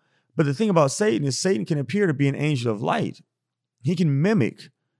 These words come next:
extraordinary activity all day long, right? He can, if you look at, look at possessions of people, whenever people are, are possessed by demons,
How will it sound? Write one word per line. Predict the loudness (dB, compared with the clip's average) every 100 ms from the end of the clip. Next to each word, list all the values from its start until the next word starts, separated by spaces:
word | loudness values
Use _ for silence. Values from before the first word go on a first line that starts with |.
| _
extraordinary | -2 0 0 0 4 6 6 6 4 4 2
activity | -2 -2 0 0 -2 -6 -12 _ _ _
all | -2 2 2 0 -8 -6
day | 4 6 6 0
long, | 0 4 6 4 0 -8 _ _ _ _
right? | -2 -2 0
He | 0
can, | 2 0 0 _ _
if | -20 -18 -10 -6 -2 0
you |
look | 2 4
at, | 2 0 -2 -4 _ _ _
look | -6 -2 0
at | 0
possessions | 0 2 2 0 -6 -8
of | -8 -6
people, | -4 -4 -2
whenever | 0 0 -2
people | -2 -2 0
are, | 2 2 0
are |
possessed | -2 -2 0 0 -2 -2
by | -2
demons, | 0 0 0 -4 -10 -18